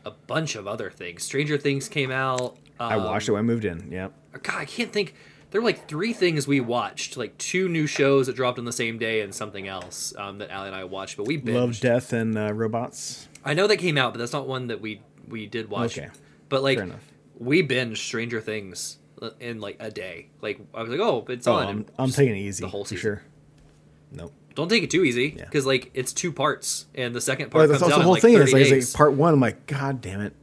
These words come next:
Speaker 2: Okay, all right."
Speaker 1: Yeah, part two's only, like, a month.
Speaker 2: Sure.
Speaker 1: Yeah.
Speaker 2: Whatever. <laughs>
Speaker 1: So,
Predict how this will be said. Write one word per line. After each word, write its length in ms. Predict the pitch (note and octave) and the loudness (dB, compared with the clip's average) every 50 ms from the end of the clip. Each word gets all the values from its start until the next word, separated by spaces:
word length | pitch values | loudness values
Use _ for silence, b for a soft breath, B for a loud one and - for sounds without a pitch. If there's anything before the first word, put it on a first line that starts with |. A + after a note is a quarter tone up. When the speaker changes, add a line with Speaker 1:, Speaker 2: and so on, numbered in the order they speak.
| - | -12
Speaker 2:
Okay, 240 | A2 - - F2+ E2 | -10 -8 -8 -8 -8
all 80 | F2+ C2+ | -8 -8
right." 260 | A1 A#1+ A#1+ - - _ _ - - - | -10 -12 -14 -16 -20 _ _ -8 -2 0
Speaker 1:
Yeah, 80 | F#3 | 0
part 160 | E3+ F#3 G3+ G3 | 2 2 0 0
two's 120 | A3 G#3 G#3 | 2 2 2
only, 140 | F#3 D#3+ | 0 0
like, 60 | C#3+ C3+ | 0 -2
a 40 | |
month. 320 | B2 C#3+ C#3+ - - - _ _ _ _ _ _ _ _ _ _ _ _ _ _ _ _ _ _ _ _ _ _ _ _ _ _ _ - - - | -2 -2 -4 -6 -10 -16 _ _ _ _ _ _ _ _ _ _ _ _ _ _ _ _ _ _ _ _ _ _ _ _ _ _ _ -20 -20 -16
Speaker 2:
Sure. 320 | - - - A#2+ G#2+ F#2 - - - - _ _ - | -12 -6 -4 -2 -2 -4 -6 -12 -20 -20 _ _ -4
Speaker 1:
Yeah. 120 | C#3 C3+ A2+ G2+ | -2 -2 -2 -2
Speaker 2:
Whatever. 160 | C#2+ - - - | -6 -10 -14 -18
<laughs> 760 | _ _ _ - - - - - D#3+ C#3 - F#3+ - - - | _ _ _ -20 -20 -20 -6 -6 -6 2 4 2 2 2 -4
Speaker 1:
So, 320 | - - A2 F#2+ - A#3+ | -8 -8 -6 -4 -4 -6